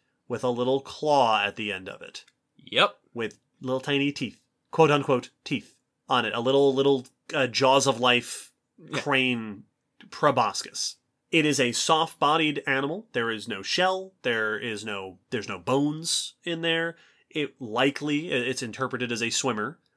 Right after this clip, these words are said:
Speaker 1: Uh, possibly I've seen it, uh, suggested maybe swimming just above the seafloor like some squid do.
Speaker 2: Yeah,
Speaker 1: and
Speaker 2: just, just
Speaker 1: grabbing
Speaker 2: hovering.
Speaker 1: stuff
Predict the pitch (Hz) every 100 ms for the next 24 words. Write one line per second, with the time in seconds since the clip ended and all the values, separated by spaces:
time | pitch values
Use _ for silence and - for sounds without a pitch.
0 | _ - 117 - - - 190 285 - 165
1 | 127 117 113 - 135 117 107 - _ 135
2 | 113 - 117 120 110 127 104 - _ _
3 | - 139 135 123 - 135 135 131 120 120
4 | - _ - 120 123 107 120 117 113 113
5 | 117 - - 135 - 127 120 120 123 113
6 | - 117 - - 120 117 123 131 135 139
7 | 143 117 92 110 117 110 - - 113 117
8 | 123 127 127 - 139 127 - -